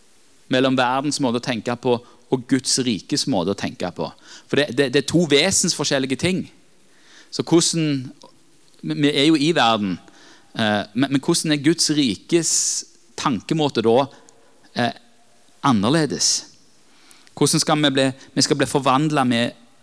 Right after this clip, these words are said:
at vår sinn fornyes, så vi kan dømme om hva som er Guds gode vilje. Eh, altså det gode, det som han har behag i, det fullkomne.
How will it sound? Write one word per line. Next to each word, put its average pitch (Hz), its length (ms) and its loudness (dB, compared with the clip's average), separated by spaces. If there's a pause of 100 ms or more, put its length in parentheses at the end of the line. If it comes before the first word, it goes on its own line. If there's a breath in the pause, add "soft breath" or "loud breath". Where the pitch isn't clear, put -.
(220)
at 110 180 -6
vår 107 160 0
sinn 127 340 0
fornyes, 123 380 0
så - 140 -2
vi 113 100 -2
kan 117 220 -2 (100)
dømme 104 460 2
om 113 100 0
hva 110 240 -2
som 113 160 0
er 92 80 -2
Guds 101 300 -4
gode 98 320 -2
vilje. 101 320 -2 (560 loud breath)
Eh, 87 240 -4
altså 92 180 -4
det 104 100 -2
gode, 110 360 4
det 98 100 -2
som 95 160 -4
han 95 80 -4
har 95 160 -2
behag 98 400 -4
i, 95 80 -2
det 87 100 -6
fullkomne. 104 680 -4